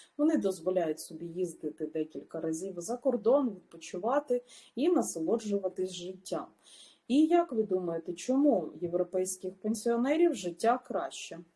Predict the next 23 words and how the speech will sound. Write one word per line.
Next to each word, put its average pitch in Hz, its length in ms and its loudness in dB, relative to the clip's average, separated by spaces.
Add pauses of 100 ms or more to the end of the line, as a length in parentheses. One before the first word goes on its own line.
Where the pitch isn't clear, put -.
Пишіть 208 400 -2
мені 160 180 -4
в - 120 -16
коментарях, 247 680 2
хто 262 200 -4
зараз 240 440 -2
в 220 180 -4
Тіктоці, 220 560 -4
будь 160 200 -8
ласка. 151 420 -8 (880)
І 285 100 8
яка 247 540 8
буде 185 260 0
пенсія 294 580 0
у 180 140 -2
тих, 294 320 -2
хто - 420 -2
буде 202 320 0
мати 202 380 -4
тридцять 202 540 -6
п'ять 180 240 -4
років 170 320 -6
стажу? 139 540 -12